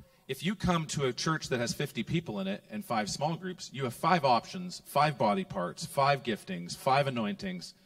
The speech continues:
But what if you're number six? You gotta find somewhere with six groups, because hopefully that sixth one,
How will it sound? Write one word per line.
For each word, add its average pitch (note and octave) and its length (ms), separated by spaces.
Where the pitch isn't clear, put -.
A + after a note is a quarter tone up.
But C3+ 120
what G3 100
if C#4 160
you're G3+ 140
number E3 260
six? - 600
You - 140
gotta F#3 140
find C#3+ 260
somewhere D#3 240
with D#3+ 120
six - 280
groups, G#2 300
because B2 260
hopefully C3 340
that A#2 160
sixth - 300
one, F#3+ 340